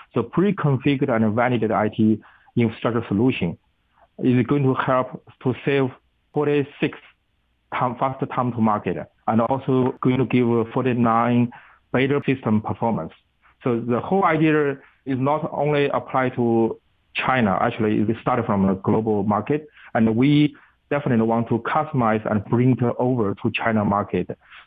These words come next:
So in China, we identified a few, uh, the solution leaders in the market space and, uh, work with the X-Guy, PingCap, and a few others to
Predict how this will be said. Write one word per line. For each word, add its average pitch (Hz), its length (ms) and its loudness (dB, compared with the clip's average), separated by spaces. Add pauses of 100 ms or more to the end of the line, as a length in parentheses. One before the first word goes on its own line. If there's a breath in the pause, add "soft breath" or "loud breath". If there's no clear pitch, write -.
So 135 80 0
in 151 260 4
China, 113 600 0 (400)
we 147 460 2 (360)
identified 120 640 0
a 110 180 0 (160)
few, 131 500 2 (520)
uh, 104 280 0 (140)
the 113 200 -2
solution 131 420 2
leaders 120 320 2 (300)
in 113 160 4
the 104 80 2
market 113 380 2 (100)
space 98 260 -2 (480 soft breath)
and, 107 180 2
uh, 113 160 2 (160)
work 127 260 -2
with 117 200 2
the 113 160 -2
X-Guy, 107 880 0 (420 loud breath)
PingCap, 127 640 2 (280)
and 107 100 2
a 101 60 0
few 123 200 2
others 104 400 0 (480 loud breath)
to 110 300 0